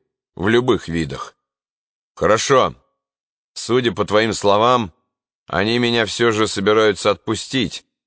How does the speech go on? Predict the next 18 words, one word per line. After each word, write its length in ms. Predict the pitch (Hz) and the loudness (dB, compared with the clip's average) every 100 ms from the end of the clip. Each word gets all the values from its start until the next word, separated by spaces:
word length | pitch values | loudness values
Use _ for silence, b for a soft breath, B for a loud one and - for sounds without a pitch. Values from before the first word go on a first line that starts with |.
| _ _ _ | _ _ _
Если 380 | 80 110 113 117 | -2 0 0 -2
так, 520 | 98 147 101 - - _ _ _ | 2 2 0 -8 -18 _ _ _
то 120 | 95 | -2
надо 220 | 117 143 95 | 0 0 0
бы 140 | 92 | -2
переодеться. 800 | 87 85 80 87 87 - 80 67 _ _ _ _ _ _ _ _ _ _ _ | 0 0 0 0 -2 -2 -6 -6 _ _ _ _ _ _ _ _ _ _ _
Появись 480 | 107 127 135 135 - | 0 2 0 -2 -2
так 200 | 104 - | -2 -2
в 80 | |
курортном 560 | - 117 123 110 110 107 | 0 2 4 2 -2 0
городе", 600 | 113 135 123 101 87 73 _ _ _ _ - | 4 4 2 0 -2 -4 _ _ _ _ -6
он 220 | 98 87 | -4 0
провел 380 | 101 101 101 98 | 2 2 2 2
ладонью 500 | 101 101 104 98 80 | 2 2 0 0 -2
по 120 | 92 | -4
петлицам 680 | 95 82 104 98 - 90 92 | -4 -4 -2 -2 -2 -2 0
и 40 | |
орденам, 560 | 90 90 98 95 87 | 0 0 0 0 -2